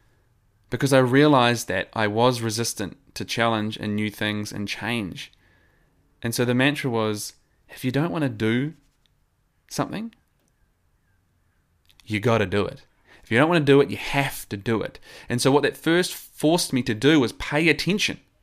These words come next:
to what I was experiencing, to what was going on for me. So I could notice when there was that feeling of, "I don't wanna do that thing." <laughs> That feeling of resistance, of discomfort, of leaning away from something that was inviting me in. And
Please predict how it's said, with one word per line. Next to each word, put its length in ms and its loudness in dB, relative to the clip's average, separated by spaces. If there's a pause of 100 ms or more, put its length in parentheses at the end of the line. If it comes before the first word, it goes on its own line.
(320)
to 100 -8
what 160 8
I 40 8
was 300 0 (100)
experiencing, 640 0
to 100 -10
what 120 0
was 80 -2
going 260 2
on 200 2
for 100 -10
me. 180 -10 (560)
So 160 2
I 60 8
could 240 8 (160)
notice 640 2 (160)
when 160 2
there 80 6
was 100 4
that 160 4
feeling 400 0
of, 80 -2
"I 140 2
don't 80 0
wanna 100 -4
do 140 -2
that 120 -2
thing." 200 -6 (160)
<laughs> 800 -16
That 180 2
feeling 240 4
of 100 4
resistance, 540 0
of 140 -10
discomfort, 500 -2
of 100 -8
leaning 380 4
away 380 2
from 400 -4 (360)
something 360 0
that 100 -2
was 100 -6
inviting 520 -2
me 180 -6
in. 300 -8 (720)
And 240 0